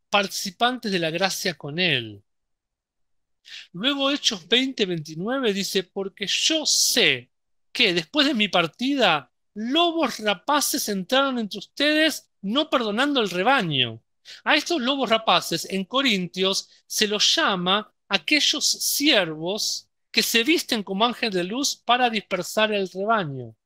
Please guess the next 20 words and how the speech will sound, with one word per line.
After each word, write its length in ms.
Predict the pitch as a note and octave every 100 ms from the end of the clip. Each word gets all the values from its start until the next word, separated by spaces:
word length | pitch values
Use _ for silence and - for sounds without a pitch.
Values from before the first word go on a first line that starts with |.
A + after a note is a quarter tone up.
| _
¿Siervos 540 | - - C#4+ D#4 C#4+ A3+
de 80 |
quién? 440 | G#3 F3+ D3 B2 A#2+ _ _
No 120 | B3
de 120 | F#3+ B2+
Dios, 420 | A2+ G#2+ - _ _
siervos 460 | - - G3 F#3+ D3
de 60 |
Satanás. 600 | B2+ B2 A#2+ A2+ G#2+ - _ _ _ _ _
Todo 180 | - D4+
lo 100 | D4
que 120 | C4
viene 180 | A#3+ B3+
a 80 | A#3
traer 220 | A3 A#3
división 600 | G#3+ F#3 - A3+ C#4 D#4
es 100 | G#3+
siervo 280 | - G#3 G3+
de 60 |
Satanás 560 | F3+ E3+ D#3 E3 G#3+ -